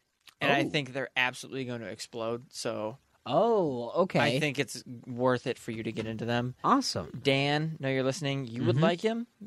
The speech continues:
Speaker 1: You would like them. Um, you'd probably like their, their deeper cuts, seeing as they're
Speaker 2: Mm.
Speaker 1: less heavy and more, like, alt rocky
Speaker 2: Okay.
Speaker 1: almost. But it's cool. It's, like, in a cool way. It's weird.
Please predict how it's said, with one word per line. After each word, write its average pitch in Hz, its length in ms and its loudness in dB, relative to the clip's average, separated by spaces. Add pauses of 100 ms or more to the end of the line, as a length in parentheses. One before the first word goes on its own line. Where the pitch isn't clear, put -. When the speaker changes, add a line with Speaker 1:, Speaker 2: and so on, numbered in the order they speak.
(180)
Speaker 1:
You 151 140 0
would 147 100 -2
like 156 200 0
them. 175 420 -2
Um, 123 440 -2 (840)
you'd 139 220 -8
probably 143 220 2
like 131 280 0
their, 113 220 -2 (580)
their 120 160 -2
deeper 123 420 -4
cuts, 196 560 -2
seeing 123 320 -4
as 107 180 -4
they're 107 300 0 (300)
Speaker 2:
Mm. 113 220 0 (220)
Speaker 1:
less 117 520 0 (100)
heavy 123 460 -2
and 113 100 -2
more, 110 600 0
like, 101 360 -4 (260)
alt 98 340 0
rocky 123 580 -2 (100)
Speaker 2:
Okay. - 60 2 (160)
Speaker 1:
almost. 135 380 0 (580)
But 110 140 -6
it's - 180 -12
cool. - 460 -12
It's, 127 100 -6
like, 143 140 4
in 143 80 4
a - 20 -2
cool - 380 -2
way. - 300 -8 (200)
It's 170 120 -2
weird. 135 420 2